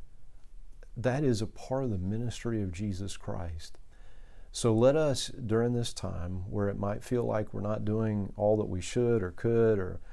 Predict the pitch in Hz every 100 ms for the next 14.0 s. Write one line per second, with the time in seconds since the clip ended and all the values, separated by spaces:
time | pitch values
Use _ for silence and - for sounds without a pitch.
0 | - - 95 110 123 107 101 90 85 85
1 | 82 85 - - - - - - - 104
2 | 113 147 131 120 110 - - - - 107
3 | 117 113 - 101 95 95 92 92 87 -
4 | 110 107 104 92 - - 92 85 90 101
5 | 87 90 87 - - 98 95 90 95 107
6 | - 127 113 110 107 95 - - 95 -
7 | - - 113 117 107 90 85 85 82 -
8 | - - 92 110 135 - 147 107 98 98
9 | 87 92 90 104 107 92 82 82 85 -
10 | 98 85 104 110 - 107 98 95 85 78
11 | 78 - - - - - - - - -
12 | - - - - - - - - 85 117
13 | 113 113 - 117 110 110 95 85 82 85